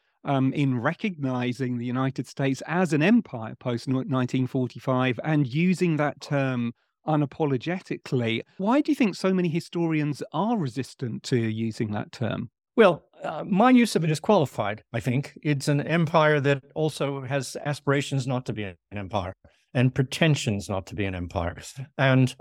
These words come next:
Speaker 2: uh, and again, that, um, non-imperial vision of being, of an empire, uh, ultimately serves to transform the country and the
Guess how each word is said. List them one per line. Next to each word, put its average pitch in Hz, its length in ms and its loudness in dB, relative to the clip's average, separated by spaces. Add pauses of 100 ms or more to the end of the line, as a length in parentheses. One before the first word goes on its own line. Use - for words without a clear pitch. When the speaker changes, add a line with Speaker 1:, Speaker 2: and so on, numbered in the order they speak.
Speaker 2:
uh, 127 340 6 (480)
and 135 120 2
again, 143 500 4 (340)
that, 139 400 2
um, 120 520 -6
non-imperial 143 1040 6
vision 127 400 2
of 113 220 -8 (100)
being, 127 340 2 (360)
of 120 120 4
an 123 80 6
empire, 127 580 4 (320)
uh, 131 180 2 (340)
ultimately 170 920 0
serves 202 480 2
to - 200 -2 (160)
transform 175 920 2
the 120 100 -4
country 131 480 2
and 120 840 -6
the 117 400 4